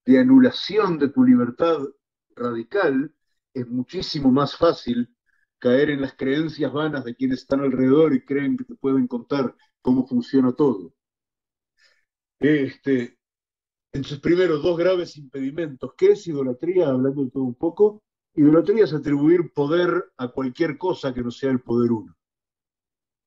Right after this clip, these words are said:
Eh, y si tenemos eso claro,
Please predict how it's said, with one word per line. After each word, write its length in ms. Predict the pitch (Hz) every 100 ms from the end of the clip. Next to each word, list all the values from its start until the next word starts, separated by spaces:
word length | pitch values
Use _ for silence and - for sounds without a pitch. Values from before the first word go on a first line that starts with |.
| -
Eh, 520 | 123 120 120 123 - _ _ _ -
y 80 | 139
si 220 | - 123
tenemos 420 | 147 190 208 196
eso 260 | 220 180 -
claro, 480 | 233 202 170 180